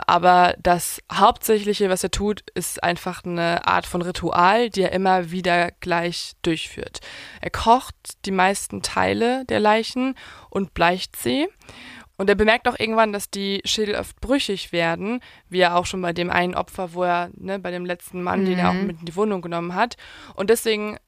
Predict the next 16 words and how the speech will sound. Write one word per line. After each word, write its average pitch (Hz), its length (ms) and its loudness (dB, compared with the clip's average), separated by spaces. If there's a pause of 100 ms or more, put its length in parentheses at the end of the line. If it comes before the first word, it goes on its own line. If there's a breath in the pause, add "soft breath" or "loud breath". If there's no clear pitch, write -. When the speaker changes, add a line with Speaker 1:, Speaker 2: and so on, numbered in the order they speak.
Speaker 1:
überlegt 196 400 0
er 196 60 -2
sich 185 180 -10
immer 190 240 0
wieder 185 160 0
neue 175 240 2
Methoden. - 680 -6 (520 loud breath)
Die 196 60 -2
Leiche 240 680 4
eines 185 280 -2
siebenundzwanzigjährigen 196 880 -4
Mannes 196 320 2
namens 180 420 2
Edward 180 400 -4
Smith, 208 380 -2 (480 loud breath)
die, 240 440 0